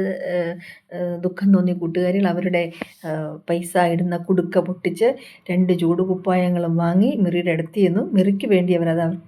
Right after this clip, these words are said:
ഏഹ്, അവർക്കത് ചെയ്തേ മതിയാവൂ. ആ കുട്ടിക്ക് അത്രയെങ്കിലും ഒരു സഹായം ചെയ്യണം. ഇവരും കൊച്ചുകുട്ടികളല്ലേ. അപ്പോൾ അവരത് കൊടുത്തു. അങ്ങനെ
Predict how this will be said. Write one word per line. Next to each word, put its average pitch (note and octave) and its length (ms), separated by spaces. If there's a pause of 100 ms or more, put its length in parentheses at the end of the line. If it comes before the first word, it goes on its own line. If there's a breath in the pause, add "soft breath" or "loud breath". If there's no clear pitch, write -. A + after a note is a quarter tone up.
(160)
ഏഹ്, E3+ 400 (120)
അവർക്കത് F#3 440 (360 loud breath)
ചെയ്തേ C4+ 280
മതിയാവൂ. C#4+ 460
ആ A#3 100
കുട്ടിക്ക് C#4 380
അത്രയെങ്കിലും C#4+ 540
ഒരു B3 100
സഹായം A#3 440
ചെയ്യണം. G#3+ 320
ഇവരും G#3 320
കൊച്ചുകുട്ടികളല്ലേ. B3 800 (300 loud breath)
അപ്പോൾ F#3+ 180
അവരത് F3+ 340
കൊടുത്തു. E3+ 320 (760 soft breath)
അങ്ങനെ D4 300